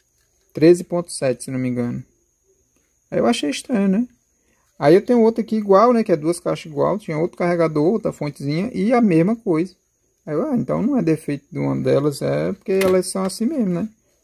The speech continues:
Modificado aqui, marca doze, mas na, na verdade sai quase quatorze, né?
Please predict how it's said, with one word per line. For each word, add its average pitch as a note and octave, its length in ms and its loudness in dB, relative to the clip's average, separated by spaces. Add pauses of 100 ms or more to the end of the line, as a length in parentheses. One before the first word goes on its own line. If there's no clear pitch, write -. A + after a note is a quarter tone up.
(260)
Modificado E3 720 2
aqui, F3+ 240 0
marca C#3 400 -4
doze, C#3+ 280 -2
mas F#3 160 -2
na, F#3 280 -6
na D#3 120 -4
verdade D3 300 -2
sai D#3+ 100 -6
quase D#3 320 -6
quatorze, C3+ 880 -6
né? E3 180 -2